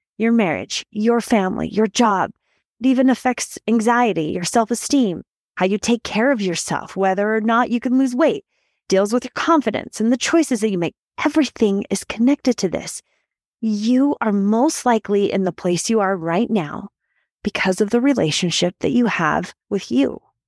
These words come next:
And so if you don't have this relationship with yourself right, if you don't have it in a good place, every other relationship will be impacted and maybe suffer even.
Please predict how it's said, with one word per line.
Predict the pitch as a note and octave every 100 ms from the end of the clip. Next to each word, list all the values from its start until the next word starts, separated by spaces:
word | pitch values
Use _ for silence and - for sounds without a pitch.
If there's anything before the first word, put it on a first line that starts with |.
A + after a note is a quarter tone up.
| _ _ _
And | B3
so | C4+
if | B3+ B3
you | F#4
don't | A#4 D#4
have | D4 F4 D#4
this | D4+ -
relationship | C4 C4+ D4+ - A#3+ G#3+ -
with | G#3
yourself | G3+ - G#3 G3 - - _
right, | E3+ G3 C3+ A#2+ - - -
if | G#3 -
you |
don't | C4+ - -
have | B3 C4
it | -
in |
a | G#3
good | G3+ F#3+ -
place, | - A#3+ C#3 D#3+ - - - _ _ _ -
every | G#3+ G#3 C4+ C#4+ D4+ _ G3
other | F#3 G3+ G#3 G3+ -
relationship | G#3+ G3 F3 - F3 - E3+ -
will | F#3
be | F#3 F#3
impacted | F3+ E3+ E3+ - - - - _ _ _ _ _ -
and | G#3+ G3+
maybe | F#3+ F#3+ - A#3+
suffer | A3 - - F3+ - -
even. | - E3+ D#3+ -